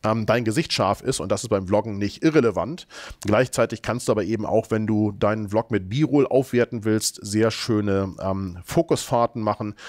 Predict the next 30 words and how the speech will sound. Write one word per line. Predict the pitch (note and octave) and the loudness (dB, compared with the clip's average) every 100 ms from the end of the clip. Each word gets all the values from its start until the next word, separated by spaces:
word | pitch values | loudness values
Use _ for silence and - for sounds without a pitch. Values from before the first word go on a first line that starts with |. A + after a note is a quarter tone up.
| - - | -20 -4
indem | A2+ A2+ B2 | 0 2 0
du | |
zum | A2 G#2+ | -2 0
Beispiel | F2+ G#2+ - A#2 | 2 0 0 -2
das | G#2+ F#2+ - - - | 0 -2 -2 -10 -20
Fokusfeld | - - D3 C#3 - G#2 G#2+ | -6 -4 0 -2 0 0 0
über | A2+ G2+ | -2 0
den | G2 F#2 | 0 -2
Touchscreen | - - - - - A2+ A2 | -4 -4 -6 -4 -2 0 0
verstellst | G2 E2+ A#2+ B2+ D3 - | -4 -2 2 4 2 -2
und | - G2 | -8 -2
dann | G2+ G#2+ G#2+ - - | -2 -2 -8 -18 -10
vom | - G#2+ | -4 -2
Vordergrund | - A2+ A#2 G#2+ G#2 | 4 4 4 -2 -6
auf | - | -6
den | F#2+ | -6
Hintergrund, | F#2+ F3 D#3+ A#2+ A#2+ A#2 - - | -2 2 2 2 0 -2 -8 -4
ähm, | G#2+ A2 G#2+ - | -4 -2 -6 -2
der | G#2 | -2
Fokus | - B2+ G2+ A2 | 0 0 0 2
rüberfährt. | D#3 B2+ - A2+ G#2+ - - - - - | 2 2 2 0 0 -8 -18 -16 -16 -2
Das | A2 A#2 | -2 0
ist | A#2 | 0
wirklich | G2+ A2 G2+ G2+ | 0 0 -2 -4
einfach | - F#2+ G#2 G2 | -4 -4 -4 -2
wunderbar, | G#2+ G2+ E2 E2+ F2+ - | 0 0 2 2 2 -2
um | A2 | 0
damit | G2 G2 F#2+ | 0 0 -2
zu | A#2 | -4
vloggen. | F#2+ E2+ | -2 -2